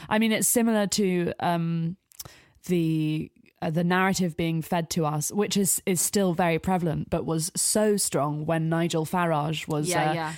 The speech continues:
Speaker 1: campaigning with ukip, which is that there's just, uh, another body of people who are making your lives worse.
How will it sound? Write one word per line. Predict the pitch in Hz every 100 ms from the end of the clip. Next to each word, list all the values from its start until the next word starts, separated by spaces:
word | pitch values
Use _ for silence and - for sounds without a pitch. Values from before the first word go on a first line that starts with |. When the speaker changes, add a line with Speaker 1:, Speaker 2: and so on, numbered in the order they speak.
| -
Speaker 1:
campaigning | - 190 180 175 170 156
with | 156
ukip, | 180 208 196 156 - - - - -
which | - 196 -
is | 202 180 170 - - _
that | - 175 -
there's | 180 190 -
just, | 202 - - -
uh, | 180 175 170 165 -
another | 185 196 208 208 202
body | 160 240 262
of | 240 -
people | 190 190 - 156 156 151 -
who | 196 190
are | 170
making | 180 214 - 214 190
your | 185 180 175 175
lives | 156 143 143 147 147 151
worse. | 175 147 - 156 -